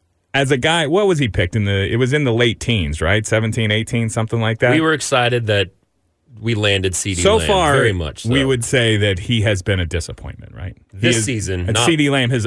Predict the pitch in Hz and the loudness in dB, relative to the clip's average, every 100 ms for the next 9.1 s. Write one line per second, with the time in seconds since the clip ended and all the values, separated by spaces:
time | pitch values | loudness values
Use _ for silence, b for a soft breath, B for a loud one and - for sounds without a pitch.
0 | - 127 123 107 104 95 85 82 90 78 | 0 0 2 0 0 0 -2 -2 -4 -2
1 | 76 - B - 226 208 196 185 165 214 | -6 -6 B 2 4 2 0 -2 2 2
2 | 120 113 180 175 151 139 127 120 b b | 2 2 0 2 2 2 -2 -4 b b
3 | b - 135 123 135 143 131 131 127 120 | b 0 2 4 2 2 2 2 2 0
4 | 120 135 101 160 139 92 101 143 110 139 | 2 0 2 2 2 2 0 0 2 0
5 | 120 123 110 120 104 92 131 107 82 82 | 0 -2 0 0 0 0 0 0 -6 -12
6 | - 104 160 90 85 104 98 113 123 120 | -2 0 2 0 -2 0 0 2 2 0
7 | - 135 117 104 98 - 143 101 87 107 | 0 -2 0 -2 -2 0 0 -2 -6 -4
8 | 104 113 127 131 120 117 110 110 107 101 | -2 0 2 2 0 0 0 0 0 0